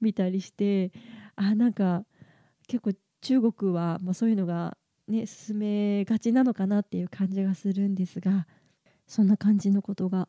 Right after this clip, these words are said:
起きています。ちなみにこの九段線について、フィリピンが直接中国に言えないから、オランダのハーグにある国際仲裁裁判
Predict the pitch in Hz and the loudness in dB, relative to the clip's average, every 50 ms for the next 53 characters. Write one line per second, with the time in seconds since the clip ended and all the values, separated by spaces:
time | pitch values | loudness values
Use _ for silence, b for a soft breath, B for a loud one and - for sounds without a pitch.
0 | _ - 202 190 - - - - - 196 190 190 185 180 180 185 185 196 185 - | _ -6 -6 -6 -6 -8 -6 -2 0 2 2 2 2 2 2 2 2 0 0 -4
1 | b b b b b b b b _ _ _ _ - - - 262 302 311 302 302 | b b b b b b b b _ _ _ _ -6 0 2 4 6 6 6 6
2 | 285 285 285 - - 254 247 254 254 254 247 - - - - - 320 349 359 - | 6 4 4 2 2 4 6 6 6 4 4 0 -4 -10 -4 -2 2 2 2 4
3 | 370 370 359 330 - - 220 202 196 190 190 - - - 208 185 165 - - 202 | 4 2 2 2 0 0 0 0 0 0 -2 -2 -2 -2 -2 0 -2 -4 -4 -2
4 | 196 185 170 b b b b b b b - - - 392 415 381 - - 220 196 | -2 -2 -4 b b b b b b b -2 0 2 4 4 4 4 2 2 2
5 | 196 190 185 175 - _ _ _ _ _ b b b b b b - - 220 - | 2 2 0 -2 -6 _ _ _ _ _ b b b b b b -6 -6 -6 -6
6 | 285 - 330 330 - - 311 294 - - 320 320 254 233 - - 180 180 180 - | -4 -2 -2 -2 0 -2 -2 -2 0 0 0 0 0 0 -2 -2 -2 -2 -2 -2
7 | - 190 196 208 226 233 254 247 240 - - 185 175 180 190 190 185 180 b b | -2 0 2 2 4 2 2 0 -2 -2 -4 -4 -2 -2 0 -2 -2 -4 b b
8 | b b b - 220 214 247 330 403 403 403 392 381 370 349 339 339 349 339 285 | b b b -2 0 2 2 2 0 0 0 0 2 2 2 2 2 2 0 0
9 | - _ _ _ _ _ - 311 330 330 302 262 214 214 202 196 190 190 185 180 | -4 _ _ _ _ _ -10 -6 -4 -2 -2 -2 -2 -2 -2 -2 -2 -2 -4 -4
10 | 175 170 165 - - _ _ - - 220 - - 330 - - 330 330 320 320 330 | -4 -6 -6 -8 -10 _ _ -12 -10 -8 -8 -10 -10 -8 -6 -4 -4 -2 -2 -4
11 | - - _ - - - 285 302 285 - 277 285 285 277 - - 269 269 262 - | -4 -6 _ -12 -6 -4 -4 -2 -4 -4 -4 -2 -2 -4 -4 -4 -4 -4 -2 -2
12 | 190 180 175 | -4 -4 -6